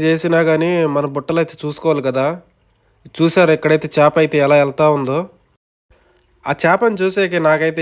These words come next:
ఏమనిపించిందంటే, ఈరోజు మన బుట్టల్లో కూడా నాకు తెలిసి బాగా మస్తు పడి ఉంటాయి చేపలు. ఏ చేపలైనా అని అనుకొని వెళ్తా ఉన్నా ఆశగా అయితే. కానీ మీరే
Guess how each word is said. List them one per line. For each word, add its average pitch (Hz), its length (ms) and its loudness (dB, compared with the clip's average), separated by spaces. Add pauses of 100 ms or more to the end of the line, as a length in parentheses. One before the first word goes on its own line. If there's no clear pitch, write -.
ఏమనిపించిందంటే, 151 720 -4 (680)
ఈరోజు 160 400 2 (100)
మన 170 180 0
బుట్టల్లో 175 400 0
కూడా 165 180 2
నాకు 151 240 2
తెలిసి 156 200 -6 (120)
బాగా 151 320 2
మస్తు 143 320 -8
పడి 151 160 0
ఉంటాయి 156 240 -6
చేపలు. 143 400 -2 (280)
ఏ - 20 0 (120)
చేపలైనా 147 500 -2
అని 139 100 -4 (100)
అనుకొని 147 400 -2 (280)
వెళ్తా 127 340 -2
ఉన్నా 127 220 -4
ఆశగా 131 320 -6
అయితే. 123 220 -6 (720)
కానీ 196 360 0
మీరే 208 220 0